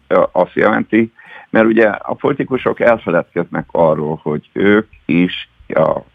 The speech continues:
Isten kezébe eszközök. És hogyha Isten valakitől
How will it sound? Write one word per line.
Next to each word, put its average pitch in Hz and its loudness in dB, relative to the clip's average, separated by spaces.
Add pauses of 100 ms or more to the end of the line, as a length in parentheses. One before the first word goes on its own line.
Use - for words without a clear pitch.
(260)
Isten 85 0 (100)
kezébe 78 0
eszközök. - -6 (880)
És 98 2
hogyha 101 0
Isten 98 0
valakitől 85 -2